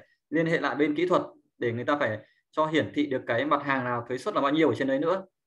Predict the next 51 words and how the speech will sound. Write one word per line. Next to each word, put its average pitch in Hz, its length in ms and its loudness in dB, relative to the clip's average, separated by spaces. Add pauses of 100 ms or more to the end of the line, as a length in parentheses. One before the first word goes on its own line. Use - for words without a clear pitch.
(120)
Thì 131 80 -4
nội 139 120 -2
dung 151 120 0
này 147 120 0
nó 135 100 -2
đang 151 220 2
được 143 140 0
điều 131 200 -2
chỉnh 104 200 -4
lại 123 160 -4
cho 139 60 -6
nên 135 140 -4
là, 123 140 -4 (380)
ờ, 117 300 -4
chắc 175 160 0
là 202 60 2
sẽ 170 220 -2
phải, 104 260 0
ờ, 107 520 -2
mất 175 160 -4
một 127 260 -4 (200)
vài 113 180 -2
buổi 113 240 -2
thì 113 60 -6
nó 117 60 -4
mới 151 160 -2 (300)
thực 107 120 -4
hiện 120 100 -2
được 113 120 -4
cho 143 100 0
anh 127 80 -2
cái 127 100 2
đấy 123 80 2
được. 143 220 2
Vì 120 100 -4
cái 127 80 -4
mẫu 147 180 2
hóa 160 100 4
đơn 160 200 4
cũ 180 160 4
của 147 60 4
anh 139 160 2
ấy - 220 -8
là 117 100 -6
nó 127 120 -2
không 160 240 -2
có 131 160 6
cái 135 340 -2 (760)
thuế 131 100 0
suất - 160 -2
đấy 165 440 -2